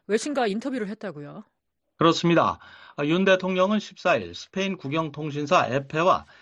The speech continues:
Speaker 2: 아, 서면 인터뷰를 갖고 북한의 러시아 파병은 한반도와 유럽,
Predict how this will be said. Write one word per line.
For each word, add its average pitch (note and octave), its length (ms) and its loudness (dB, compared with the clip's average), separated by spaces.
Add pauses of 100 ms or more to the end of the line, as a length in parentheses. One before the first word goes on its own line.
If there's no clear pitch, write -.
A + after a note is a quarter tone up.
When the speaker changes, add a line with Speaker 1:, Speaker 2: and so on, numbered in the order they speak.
(140)
Speaker 2:
아, A#2+ 120 -10
서면 G#3 460 2
인터뷰를 D3 480 -2
갖고 C#3 480 -2
북한의 C#3+ 460 -2
러시아 C3 400 -2
파병은 C#3 480 -2
한반도와 E3 680 2
유럽, C3+ 340 -2